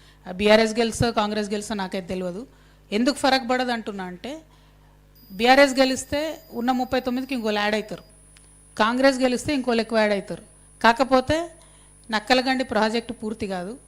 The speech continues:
ఇక్కడ హాస్పిటల్లో ఎంఆర్ఐ మెషిన్ రాదు, రెండు వేలు ఉన్న పెన్షన్ నాలుగు వేలు కాదు, ప్రజలకు మాత్రం ఈ సమయత్తు కూడా లాభం జరగదు. So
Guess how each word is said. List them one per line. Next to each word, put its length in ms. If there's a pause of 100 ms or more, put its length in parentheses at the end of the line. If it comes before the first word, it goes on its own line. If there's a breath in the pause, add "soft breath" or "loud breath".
(260)
ఇక్కడ 240
హాస్పిటల్లో 560
ఎంఆర్ఐ 300 (120)
మెషిన్ 360
రాదు, 200 (480 soft breath)
రెండు 280
వేలు 220
ఉన్న 100 (100)
పెన్షన్ 340 (100)
నాలుగు 260
వేలు 160 (100)
కాదు, 180 (500 soft breath)
ప్రజలకు 460 (100)
మాత్రం 260 (180)
ఈ 40 (160)
సమయత్తు 360
కూడా 200
లాభం 320
జరగదు. 260 (420 soft breath)
So 60